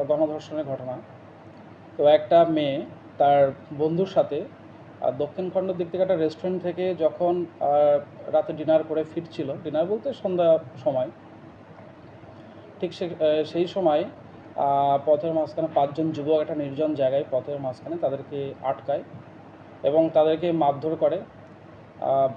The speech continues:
তার বন্ধুটা ওখানে ঘটনাস্থল থেকে কোনো রকমে পালিয়ে চলে আসে। তারপর, আহ,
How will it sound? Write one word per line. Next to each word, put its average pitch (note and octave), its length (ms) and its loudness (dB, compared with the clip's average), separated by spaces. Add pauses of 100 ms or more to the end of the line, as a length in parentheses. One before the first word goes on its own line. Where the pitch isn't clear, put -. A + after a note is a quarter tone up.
তার D3+ 120 4
বন্ধুটা E3+ 640 4 (260)
ওখানে E3 300 -4
ঘটনাস্থল E3 420 0
থেকে E3+ 120 -2
কোনো D#3+ 240 2
রকমে E3+ 240 -2
পালিয়ে D#3 260 0
চলে E3+ 280 4
আসে। C3+ 180 2 (840)
তারপর, D3+ 380 6 (160)
আহ, C#3+ 240 4